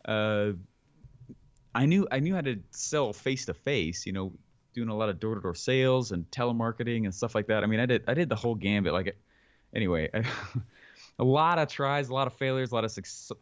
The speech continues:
uh, small successes. Um, but honestly, it was when I figured out that I needed to send people through a funnel. And it's not because I'm at ClickFunnels that I'm saying this. It truly was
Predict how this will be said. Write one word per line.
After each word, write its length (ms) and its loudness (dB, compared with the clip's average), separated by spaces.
uh, 100 -2
small 320 -4
successes. 840 -4
Um, 280 -6
but 180 -2
honestly, 460 2
it 60 2
was 140 2
when 200 0
I 80 2
figured 360 0
out 300 0
that 180 0
I 100 -2
needed 460 2
to 80 -6
send 260 -2
people 260 -4
through 380 -2
a 80 -2
funnel. 600 -2
And 100 2
it's 140 -2
not 240 4
because 300 -2
I'm 260 -2
at 240 -4
ClickFunnels 480 -4
that 100 -4
I'm 100 -2
saying 320 0
this. 120 -4
It 140 -2
truly 340 -2
was 400 2